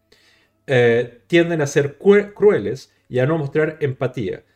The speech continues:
Simplemente no experimenta el mismo nivel de emoción en relación con el sufrimiento de otros,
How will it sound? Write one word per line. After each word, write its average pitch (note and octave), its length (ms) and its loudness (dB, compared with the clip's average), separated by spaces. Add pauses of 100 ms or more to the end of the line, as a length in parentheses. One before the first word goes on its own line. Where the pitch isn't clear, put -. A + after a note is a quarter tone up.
Simplemente F3 640 -2
no E3+ 100 -4
experimenta E3+ 720 -2
el E3+ 120 -4
mismo D3+ 320 -6
nivel C#3 320 -2
de C3 80 -2
emoción C3+ 420 -6
en E3+ 100 -6
relación C3 440 -6
con C3 120 -4
el A2+ 60 -8
sufrimiento A#2+ 520 -6
de B2 100 -2
otros, - 420 -2